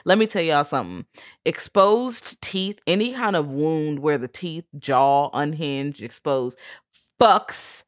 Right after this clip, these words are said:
me up, okay? Ear things, teeth, jaw things,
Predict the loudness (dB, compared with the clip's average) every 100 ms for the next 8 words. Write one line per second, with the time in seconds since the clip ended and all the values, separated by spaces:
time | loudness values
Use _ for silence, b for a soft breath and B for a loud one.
0 | b b b _ -2 -2 0 0 0 -2
1 | -6 -14 _ _ _ _ _ -4 -4 -14
2 | -20 _ _ -16 -10 -4 -2 -2 -4 -10
3 | _ b b -2 6 6 6 2 2 0
4 | -2 -6 -10 -6 -6 -8 0 2 4 0
5 | -4 -4 -6 -10 -14 -20